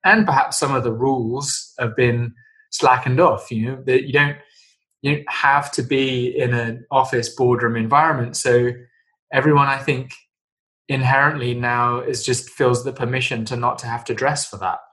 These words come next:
um, or, or, or, or participate in that same way. So what, what this situation has done is given, like I said, a taste of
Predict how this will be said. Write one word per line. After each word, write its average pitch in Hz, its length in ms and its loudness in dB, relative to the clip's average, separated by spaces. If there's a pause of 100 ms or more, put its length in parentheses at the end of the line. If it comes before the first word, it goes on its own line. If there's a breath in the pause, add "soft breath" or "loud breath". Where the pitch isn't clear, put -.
(540 soft breath)
um, 107 440 0 (240)
or, 117 340 2
or, 110 520 -8
or, 113 260 -6 (320)
or 113 220 -10
participate 127 680 -4
in 110 140 -6
that 110 180 -6
same 110 320 -6
way. 139 340 -6 (380 soft breath)
So 123 340 6 (320)
what, - 340 2
what 117 200 0
this 135 180 -2
situation 123 560 0
has 117 140 -4
done 135 240 2
is 117 100 -4
given, 120 420 -2
like 113 280 -6
I 117 40 -10
said, 120 280 0
a 113 60 -2
taste 143 440 -2
of 113 240 0